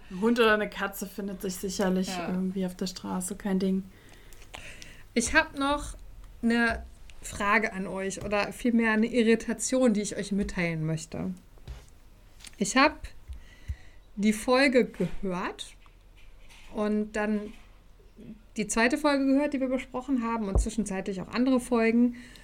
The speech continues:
Speaker 3: Und es hat in mir die totale Irritation ausgelöst, weil ich finde, die drei wirken, obwohl das ja eine unter hunderter Folge ist, die wirken total erwachsen, finde ich.
Speaker 2: Mhm.
Speaker 3: Und ich finde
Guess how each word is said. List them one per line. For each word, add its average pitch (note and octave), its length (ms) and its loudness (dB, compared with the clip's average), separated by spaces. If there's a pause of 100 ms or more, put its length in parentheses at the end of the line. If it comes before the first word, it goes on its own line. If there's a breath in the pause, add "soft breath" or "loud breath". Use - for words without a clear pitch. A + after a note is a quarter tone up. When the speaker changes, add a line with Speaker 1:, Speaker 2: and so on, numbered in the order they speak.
(420 loud breath)
Speaker 3:
Und A3+ 300 6 (680)
es A3+ 180 -4
hat C#4+ 220 2
in A#3 120 4
mir B3+ 180 6
die A#3+ 180 -8
totale A#3 420 0
Irritation A#3+ 600 -2
ausgelöst, G#3+ 680 -2
weil G#3 140 -2
ich G#3+ 180 -6
finde, A#3 460 2
die A3+ 160 -6
drei A3 540 -2
wirken, A#3 440 0
obwohl G#3+ 320 2
das A#3+ 240 0
ja G3 160 -2
eine G3 220 -6 (240)
unter C#4+ 400 2
hunderter D4 500 -2
Folge G3 360 -4
ist, - 260 -6
die G3+ 140 -2
wirken C4+ 280 -2
total G#3 320 -6
erwachsen, D#3+ 640 -4
finde C#4 320 0 (200)
ich. - 240 -14 (140)
Speaker 2:
Mhm. G#3 520 -4 (1300 soft breath)
Speaker 3:
Und A#3+ 200 6
ich - 200 -4
finde F#4+ 180 -4